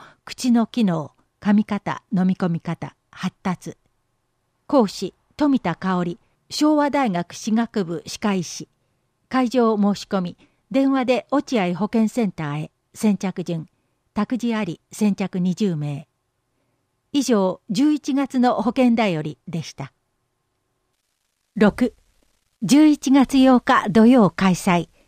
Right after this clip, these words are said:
健康づくりセミナー、あなたの食卓が変わる。食卓が変われば、あなたが変わる。会場、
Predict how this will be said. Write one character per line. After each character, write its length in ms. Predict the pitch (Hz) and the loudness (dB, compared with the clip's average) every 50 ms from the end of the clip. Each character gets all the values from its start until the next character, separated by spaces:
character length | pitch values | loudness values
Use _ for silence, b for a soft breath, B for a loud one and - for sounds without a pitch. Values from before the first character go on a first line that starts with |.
| _ _ _ | _ _ _
健 140 | - 302 311 | 2 2 2
康 360 | 294 - - 311 302 277 - | 4 4 4 4 4 4 2
づ 40 | 294 | 2
く 120 | 254 285 254 | 2 4 4
り 120 | 262 247 | 4 4
セ 200 | - - 247 240 | 4 4 6 6
ミ 120 | 196 175 | 6 6
ナ 260 | 160 156 151 160 160 151 | 4 2 0 -2 -4 -8
ー、 40 | b b b b b b b b _ - | b b b b b b b b _ 2
あ 120 | 208 214 | 4 6
な 160 | 240 302 311 | 6 6 6
た 160 | - 294 240 | 4 4 4
の 140 | 185 170 170 | 4 4 2
食 240 | 160 - 202 - - | 2 2 0 0 2
卓 300 | - 240 202 - - 214 | 0 0 0 2 2 2
が 200 | 190 196 - - - | 2 2 2 0 -2
変 140 | - 170 175 | 0 2 4
わ 160 | 175 170 170 | 4 2 2
る。 120 | 160 - - - - _ _ _ _ _ _ _ _ _ - | 0 -4 -10 -16 -20 _ _ _ _ _ _ _ _ _ 0
食 260 | - 214 208 - - | 2 4 4 4 4
卓 280 | - 311 302 - 294 | 2 0 2 2 2
が 140 | 294 294 269 - | 2 2 2 2
変 120 | - 262 | 2 4
わ 100 | 254 254 | 4 4
れ 140 | 247 254 233 | 4 4 4
ば、 240 | 175 175 165 - - _ | 4 2 0 0 -2 _
あ 120 | - 190 | 4 4
な 140 | 202 247 247 | 6 6 4
た 140 | - 226 170 | 4 0 -2
が 160 | 156 156 151 - - | -2 -4 -6 -6 -6
変 120 | 165 170 | -4 -2
わ 120 | 156 151 | -2 -2
る。 120 | 151 - - _ _ _ _ _ _ _ _ _ _ _ | -4 -8 -12 _ _ _ _ _ _ _ _ _ _ _
会 240 | - 214 220 226 202 | 2 2 2 4 2
場、 380 | - 214 202 202 202 196 - | 2 2 4 4 4 2 0